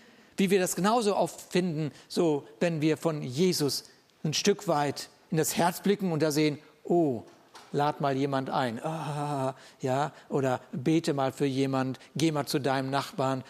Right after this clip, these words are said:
oder, oder was auch immer. Ihr kennt alle diese Geschichten. Also ein bisschen abwegig, jetzt in dieser Zeit jemand einladen, nee, darfst nur zwei Haushalte, Gott sei Dank. <laughs>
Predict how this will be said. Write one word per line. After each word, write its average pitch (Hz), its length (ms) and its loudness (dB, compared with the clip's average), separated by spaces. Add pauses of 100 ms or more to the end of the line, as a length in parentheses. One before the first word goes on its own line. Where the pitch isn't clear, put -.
oder, 147 360 0 (120)
oder 170 220 0
was 220 160 0
auch 226 80 -2
immer. 214 260 0
Ihr 214 160 0
kennt 269 300 -2
alle 214 180 2
diese 160 220 0
Geschichten. 143 580 -2 (480)
Also 151 220 -12
ein 147 40 -8
bisschen 190 200 -8
abwegig, 160 800 0 (120)
jetzt 170 200 -2
in 160 60 -2
dieser 160 240 0
Zeit 170 480 -6
jemand 165 200 -4
einladen, 156 540 -6
nee, 156 220 -2
darfst 156 240 -4
nur 151 100 -8
zwei 156 200 -2
Haushalte, 151 520 -2
Gott 160 180 -2
sei 135 180 0
Dank. 139 460 -6
<laughs> - 60 -20